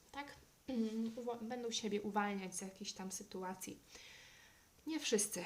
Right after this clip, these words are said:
oczywiście. Mm, niektórzy uwolnią siebie z jakichś klateczek, tak, mentalnych, powiedzmy, i to przyniesie im polepszenie,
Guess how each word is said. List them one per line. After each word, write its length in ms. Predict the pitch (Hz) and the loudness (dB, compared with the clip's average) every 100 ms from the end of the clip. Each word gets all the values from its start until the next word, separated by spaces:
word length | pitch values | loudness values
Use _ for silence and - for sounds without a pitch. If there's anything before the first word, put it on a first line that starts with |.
| - - - | -4 -6 -4
oczywiście. 640 | - 208 - 180 185 - - - - - - - - - - - | 0 2 0 -6 -6 -6 -6 -10 -20 -20 -20 -20 -20 -20 -20 -6
Mm, 460 | 220 208 202 208 208 | 0 2 2 2 4
niektórzy 800 | 226 233 - 285 247 220 240 311 - - - - - - | 2 -2 -4 0 2 4 4 2 -6 -20 -20 -20 -20 -10
uwolnią 640 | 240 226 247 254 247 240 | -4 4 6 6 4 0
siebie 340 | 233 - 247 233 | 0 0 2 2
z 60 | |
jakichś 280 | 226 226 233 | 0 -4 -8
klateczek, 540 | - 240 240 254 220 - | -4 -4 -4 -4 -4 -4
tak, 320 | 202 220 220 | 0 0 2
mentalnych, 840 | 202 196 208 196 180 190 240 - - - - - | 0 0 0 0 0 -2 -4 -6 -20 -20 -18 -2
powiedzmy, 580 | 208 196 185 - 247 254 | 0 2 -2 -4 -6 -4
i 100 | 302 | -6
to 140 | 330 262 | -2 -2
przyniesie 480 | - 233 220 220 - | -2 2 2 0 0
im 160 | 208 | 0
polepszenie, 680 | 202 214 202 - 214 190 175 | 2 0 0 0 -2 -2 -4